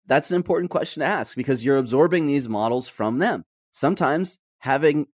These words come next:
negative emotions and having emotionally unstable upbringing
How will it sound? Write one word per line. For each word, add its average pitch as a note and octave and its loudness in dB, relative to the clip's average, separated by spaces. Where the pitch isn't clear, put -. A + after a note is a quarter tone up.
negative C3+ 0
emotions C#3+ 0
and A2+ -2
having A#2+ 0
emotionally A#2 0
unstable A#2+ 0
upbringing C#3+ 0